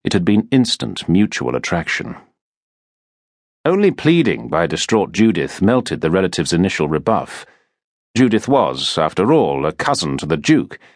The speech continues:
and the idea of Roger de Hauteville paying suit to such a well-connected beauty was risible. She was destined for a more prosperous hand than his, some great magnate with land, castles, and lances.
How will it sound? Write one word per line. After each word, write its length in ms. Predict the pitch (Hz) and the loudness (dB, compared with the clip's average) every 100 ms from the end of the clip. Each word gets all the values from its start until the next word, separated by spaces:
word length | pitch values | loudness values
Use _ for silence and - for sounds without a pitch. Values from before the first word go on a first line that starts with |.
| _ - | _ -2
and 140 | 113 | 2
the 80 | 123 | 2
idea 500 | 170 131 127 135 95 | 2 2 4 4 2
of 220 | 78 73 | 0 0
Roger 420 | 90 123 104 101 | 0 0 2 0
de 160 | 87 78 | 2 0
Hauteville 600 | - 139 - - 71 64 | 0 0 0 -4 -6 -6
paying 320 | - 92 82 | 0 0 0
suit 340 | 78 - 139 - - | -2 0 0 0 -8
to 100 | - | -4
such 260 | 82 85 - | -2 -2 -2
a 60 | 78 | 0
well-connected 720 | 107 98 - 104 147 107 69 | 0 0 0 0 2 -2 -2
beauty 400 | 80 78 80 73 - - _ _ - | -2 0 -2 -4 -8 -20 _ _ -4
was 140 | 90 | -2
risible. 680 | 90 104 101 90 76 69 - - _ _ _ _ _ _ | 0 0 0 -2 -4 -6 -10 -14 _ _ _ _ _ _
She 300 | - 175 120 | 0 2 2
was 200 | 69 87 | 0 0
destined 460 | 85 113 98 98 90 | 2 2 2 0 0
for 140 | 95 | 2
a 40 | 98 | 2
more 200 | 107 98 | 4 2
prosperous 580 | - - - - 73 - | 0 -2 -2 -4 -4 -2
hand 340 | 92 82 71 | 0 0 -2
than 120 | 71 | -4
his, 420 | - 131 65 - - - - _ - | 0 0 0 -4 -8 -16 -20 _ -6
some 500 | - 117 101 90 78 | -2 0 2 2 0
great 300 | 82 107 107 | 2 0 2
magnate 760 | 190 247 107 80 - - - - | 0 0 -2 -6 -8 -6 -6 -4
with 160 | 69 | -2
land, 540 | 85 110 95 71 64 - | 0 2 0 -4 -6 -4
castles, 560 | 113 104 - 65 62 | 0 0 -2 -6 -6
and 160 | 69 71 | -4 0
lances. 640 | 95 101 - 55 57 - | 0 0 -2 -6 -6 -6